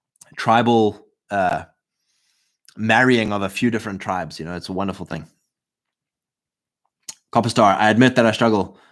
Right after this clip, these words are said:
with an alternative to the boog. Thanks again, boys. Yep. That's it, man.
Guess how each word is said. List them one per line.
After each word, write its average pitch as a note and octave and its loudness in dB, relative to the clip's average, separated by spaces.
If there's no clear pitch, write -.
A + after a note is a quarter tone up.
with G2+ -6
an G#2 -2
alternative F#2+ -2
to - -10
the F2 -6
boog. F2 -2
Thanks G#2 -2
again, F#3 0
boys. - -6
Yep. - -6
That's B2+ 2
it, D3 4
man. B2 0